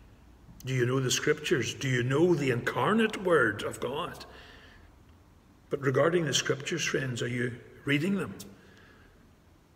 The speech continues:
Are you familiarizing yourself with them? Because you'll need to, if you know which righteous acts you should be doing and how you should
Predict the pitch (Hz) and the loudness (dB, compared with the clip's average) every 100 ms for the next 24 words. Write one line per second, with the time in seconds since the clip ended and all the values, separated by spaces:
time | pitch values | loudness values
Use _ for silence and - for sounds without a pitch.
0 | _ _ _ _ 143 143 127 147 127 123 | _ _ _ _ -4 -2 -2 -2 0 0
1 | 131 147 165 170 165 165 147 160 143 143 | 0 2 2 2 2 0 -2 -2 -2 -2
2 | 120 110 - 110 - - - - - - | -4 -6 -12 -16 -18 -20 -20 -20 -20 -20
3 | - - - _ _ _ _ _ _ _ | -20 -20 -20 _ _ _ _ _ _ _
4 | _ _ _ _ _ 123 - 127 120 117 | _ _ _ _ _ -12 -4 2 2 2
5 | 135 151 - 170 - - - - - - | -2 -4 -2 -2 -2 -6 -14 -20 -20 -20
6 | - _ - 120 135 131 135 - - - | -20 _ -8 -4 -2 -2 -2 -2 -4 -4
7 | - 120 123 - - 117 120 - - 127 | -6 -4 -2 -4 -4 -6 -8 -8 -6 -6
8 | 143 139 131 131 113 107 104 135 123 117 | -4 -6 -4 -2 -4 -6 -6 -6 -6 -6
9 | - 127 113 104 | -6 -6 -6 -8